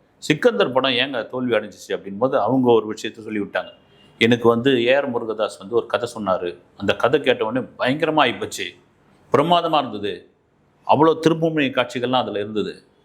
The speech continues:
ஆனா நான் ஸ்பாட்ல போய் நடிச்சப்போ அந்த கதைக்கும் அவர் எடுத்த சீனுக்கும் சம்மந்தமே இல்ல" அப்படின்னு அவங்க ஒரு விஷயத்தை போட்டு சிக்கந்தர் மறுபடியும் கிளம்பிடுச்சு. ஏன்னா மதராசிக்கு பிறகு முருகதாஸுக்கு வரிசையா படங்கள்லாம் நிக்க போகுதுன்னு பார்த்தா அடுத்து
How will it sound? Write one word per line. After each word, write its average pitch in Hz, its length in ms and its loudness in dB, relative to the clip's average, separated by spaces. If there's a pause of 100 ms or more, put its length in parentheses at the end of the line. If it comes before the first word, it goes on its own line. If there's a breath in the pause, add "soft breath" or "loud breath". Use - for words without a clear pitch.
(260 soft breath)
ஆனா 135 260 2
நான் 117 160 0 (120)
ஸ்பாட்ல 151 340 4
போய் 139 160 0
நடிச்சப்போ 120 720 0
அந்த 120 240 -4
கதைக்கும் 147 440 -2
அவர் 120 200 0
எடுத்த 135 400 0
சீனுக்கும் 139 340 -2
சம்மந்தமே 127 400 2
இல்ல" 101 420 0 (640)
அப்படின்னு 104 340 4
அவங்க 113 280 0
ஒரு 101 120 2
விஷயத்தை 101 360 -4
போட்டு 104 240 -2
சிக்கந்தர் 113 400 0
மறுபடியும் 110 400 -2
கிளம்பிடுச்சு. 107 460 -2 (600 loud breath)
ஏன்னா 131 300 0 (120)
மதராசிக்கு 170 580 2
பிறகு 165 240 2
முருகதாஸுக்கு 156 640 0
வரிசையா 151 440 -4
படங்கள்லாம் 151 440 -4
நிக்க 139 160 -6
போகுதுன்னு 135 280 -2
பார்த்தா 135 160 0
அடுத்து 143 440 0